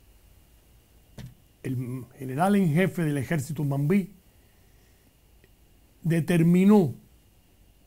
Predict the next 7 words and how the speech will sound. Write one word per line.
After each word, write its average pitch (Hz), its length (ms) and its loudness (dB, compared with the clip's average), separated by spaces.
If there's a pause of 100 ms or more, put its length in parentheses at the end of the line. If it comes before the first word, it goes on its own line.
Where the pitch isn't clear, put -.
(420)
que 147 140 -6
Tomás 151 440 -2
Estrada 147 440 -2
Palma 131 400 -6 (1080)
era 156 440 -2 (320)
la 143 100 -6
figura 180 540 -4